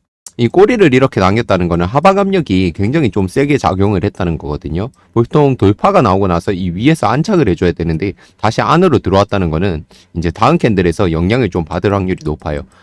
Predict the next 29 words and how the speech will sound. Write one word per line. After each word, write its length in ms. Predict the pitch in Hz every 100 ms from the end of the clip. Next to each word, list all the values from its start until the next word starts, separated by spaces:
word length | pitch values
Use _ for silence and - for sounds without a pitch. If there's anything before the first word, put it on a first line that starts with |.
| _
그래서 160 | - 113
하방 300 | 151 202 208
압력이 420 | 202 202 120 110
그대로 340 | 98 101 156
적용이 400 | 110 98 104 95
돼서 220 | 80 78 80
이제 320 | 76 80 82 - _ _
이탈이 380 | 92 92 147 147
나왔는데 420 | 82 87 87 82
아래로 460 | 78 78 80 92 82 _ _ _
그 100 | -
다음부터 840 | 110 143 208 185 - 98 104 73 73
개파락으로 560 | 87 - 180 202 127
좀 220 | 90 92 92
이어졌거든요. 640 | 151 92 - - 73 82
시가 320 | 95 165 208
자체가 560 | 208 208 202 107 92 95 80
좀 220 | 101 87
갭으로 380 | 90 98 135 87
떨어진 440 | 117 127 85 80
바람에 420 | 82 80 85 90 - - - _
이제 600 | - 85 87 82 82 82 92 _ _
어디 320 | 92 101 160
부근에서 540 | 180 202 160 98 113 90
여러분들이 480 | 85 104 95 87
좀 180 | 80 87
지지를 380 | - 98 131 107
받아야 320 | 82 80 82
되는지 480 | 80 80 78 95 85